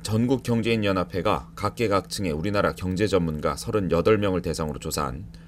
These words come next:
저성장 탈피를 위한 중장기 정책 과제 설문 결과를 내놨습니다. 전문가들은 향후 오 년간 우리나라의 경제 성장을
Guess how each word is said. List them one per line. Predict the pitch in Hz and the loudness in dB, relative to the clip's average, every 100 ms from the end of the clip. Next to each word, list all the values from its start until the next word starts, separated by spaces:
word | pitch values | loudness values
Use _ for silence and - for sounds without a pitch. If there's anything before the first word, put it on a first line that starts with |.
| - - - | -20 -16 -2
저성장 | 101 98 113 110 104 92 | 2 2 2 2 0 0
탈피를 | 107 92 - 87 76 | -2 -2 0 -2 -2
위한 | 80 110 98 - | 0 0 0 -8
중장기 | - 101 98 110 98 71 58 | -4 -2 4 4 2 -4 -6
정책 | 101 87 92 - | -4 -2 -2 0
과제 | 92 85 78 - - | -2 0 -2 -4 -16
설문 | - 123 127 107 | -2 0 2 0
결과를 | - 101 98 95 65 | 4 4 6 4 4
내놨습니다. | 67 85 73 - 64 62 - - - - - - - - - - - - - - - | 2 0 0 -4 -10 -10 -10 -12 -20 -20 -20 -20 -20 -20 -20 -20 -20 -20 -20 -20 -10
전문가들은 | - 117 127 135 127 120 143 120 - | 0 2 4 6 6 8 4 4 -4
향후 | - 127 127 | 0 4 4
오 | 95 | 4
년간 | 107 110 107 123 87 64 | 6 6 6 4 2 0
우리나라의 | 104 117 113 107 85 | 2 4 6 6 4
경제 | - 98 101 113 | 0 -2 2 2
성장을 | 117 117 101 78 65 101 | 2 2 2 0 -4 -8